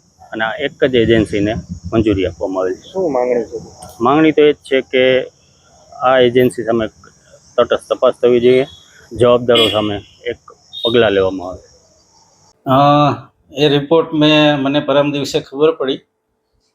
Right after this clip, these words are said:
Speaker 3: અ, કાલે હું એક પ્રોગ્રામમાં હતો, એટલે મેં તપાસ કરાવ્યો કે આ હકીકત શું છે. એ એગ્રીકલ્ચર કોલેજના જુદા જુદા વિભાગો માટે આઉટસોર્સિંગની, અ,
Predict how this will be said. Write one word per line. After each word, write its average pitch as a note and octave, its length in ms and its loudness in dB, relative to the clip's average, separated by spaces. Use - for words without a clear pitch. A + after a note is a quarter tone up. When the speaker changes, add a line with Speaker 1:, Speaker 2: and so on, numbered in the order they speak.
Speaker 3:
અ, B2 100 -6
કાલે C3 400 2
હું C#3 180 -2
એક C#3+ 160 -6
પ્રોગ્રામમાં C3+ 640 2
હતો, B2+ 260 -6
એટલે C3 180 -4
મેં C3+ 220 0
તપાસ C3+ 340 0
કરાવ્યો D3 380 2
કે C#3+ 120 -2
આ B2+ 160 4
હકીકત B2+ 340 -4
શું D3+ 320 -4
છે. A2+ 300 -8
એ D3+ 120 2
એગ્રીકલ્ચર D3+ 600 0
કોલેજના C#3+ 1700 -2
જુદા C3 280 -2
જુદા C#3+ 220 2
વિભાગો C3 520 -2
માટે C3+ 340 -2
આઉટસોર્સિંગની, B2+ 2000 -2
અ, A#2+ 160 -2